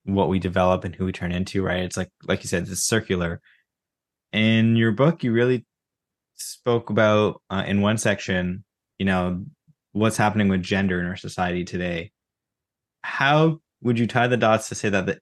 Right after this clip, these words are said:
internet really has led to, you know, where gender ha-, or gender identity has come today?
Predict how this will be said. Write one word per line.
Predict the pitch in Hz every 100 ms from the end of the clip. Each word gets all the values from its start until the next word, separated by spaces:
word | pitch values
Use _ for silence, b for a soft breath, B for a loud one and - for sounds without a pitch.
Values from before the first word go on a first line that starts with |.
| -
internet | 117 110 95 78
really | 90 101 98 98
has | 92 87 90 87 87 95 90
led | - 98 92 101 104 101 98
to, | - 101 92 87 87 87 - _ _ -
you | 98
know, | 87
where | 85 95 92
gender | 90 90 90 90 87
ha-, | 87 -
or | 87 85 90
gender | 95 87 87 87 85 85
identity | 82 90 87 82 80 - _ _ _ 95
has | 90 87
come | 90 87
today? | - 85 -